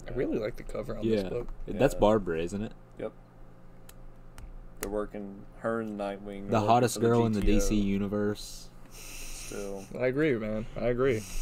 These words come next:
Speaker 3: <laughs> We'll get over that in a minute.
Speaker 2: Um, and they have a fight with Azrael for the first
Speaker 1: I mean,
Speaker 2: time.
Speaker 1: honestly, yeah.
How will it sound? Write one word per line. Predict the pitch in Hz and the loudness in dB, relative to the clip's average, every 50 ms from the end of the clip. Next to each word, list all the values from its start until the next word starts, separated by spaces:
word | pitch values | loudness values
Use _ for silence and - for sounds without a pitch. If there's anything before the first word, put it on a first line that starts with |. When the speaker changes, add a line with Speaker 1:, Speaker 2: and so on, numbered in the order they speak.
| - - - - | -2 -2 -2 -2
Speaker 3:
<laughs> | 123 117 - - 113 - - - - - | -2 -4 -4 -6 -8 -8 -8 -10 -4 2
We'll | 101 110 | 2 4
get | 113 113 104 101 | 6 8 8 8
over | 98 87 92 | 6 6 4
that | 90 101 113 113 | 4 4 4 4
in | 92 | 0
a | 90 | -2
minute. | 87 101 113 113 95 - - - - - - - - - - 302 - - - - 294 - - - - - - - - - - - - - - - - - - - - - - - - - - - - | -2 0 0 -2 -2 -4 -8 -12 -16 -16 -16 -16 -10 -6 -6 -6 -6 -8 -12 -16 -16 -16 -16 -16 -16 -14 -14 -12 -10 -10 -10 -10 -12 -12 -12 -14 -14 -14 -16 -18 -20 -20 -20 -20 -20 -20 -16 -10 -6
Speaker 2:
Um, | 120 120 120 120 120 117 113 110 104 104 - - - | -4 -4 -2 -2 -4 -4 -6 -6 -8 -10 -12 -12 -10
and | - 107 104 | -8 -6 -4
they | 110 113 | -2 -2
have | 120 117 113 | -2 -2 -4
a | 110 | -6
fight | 104 - 110 104 101 101 | -4 -2 0 0 0 -2
with | 104 101 | -2 -2
Azrael | 95 95 98 95 92 - 101 95 92 95 95 95 95 92 | -2 -2 -2 -4 -6 -8 -8 -8 -6 -6 -6 -6 -6 -8
for | - 101 | -10 -10
the | 98 98 | -10 -10
first | - - 101 98 95 - - | -8 -6 -6 -6 -6 -6 -6
Speaker 1:
I | - | -4
mean, | - - | -4 -2
Speaker 2:
time. | 123 135 | -2 -2
Speaker 1:
honestly, | - - 202 - - - | -4 -4 -6 -8 -8 -8
yeah. | 92 110 110 98 - - | -8 -8 -10 -10 -10 -10